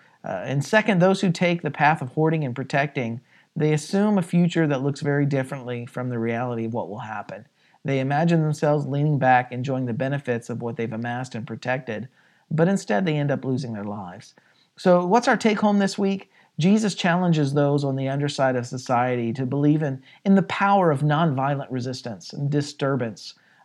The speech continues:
uh, nonviolent protest and direct action and non-cooperation. And he calls on people like those who come up to me defensively after my presentations on non-, nonviolence to place people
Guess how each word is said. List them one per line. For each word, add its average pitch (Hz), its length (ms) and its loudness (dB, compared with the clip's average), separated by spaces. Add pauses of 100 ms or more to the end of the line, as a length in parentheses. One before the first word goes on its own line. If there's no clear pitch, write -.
uh, 117 160 -4
nonviolent 147 560 0
protest 139 560 -2
and 117 100 -6
direct 131 300 -4
action 120 460 -4
and 101 120 -8
non-cooperation. 123 1120 -4 (360)
And 180 80 4
he 185 60 4
calls 302 260 4
on 285 100 0
people 220 280 0
like 165 200 2
those 170 340 2
who 139 220 0
come 170 200 0
up 165 120 0
to 156 80 -4
me 151 140 2
defensively 139 640 0
after 120 200 -4
my 123 140 -4
presentations 127 800 -4
on 117 140 -6
non-, 110 240 -8 (100)
nonviolence 107 680 -4 (500)
to - 120 -20
place 226 360 4
people 135 640 0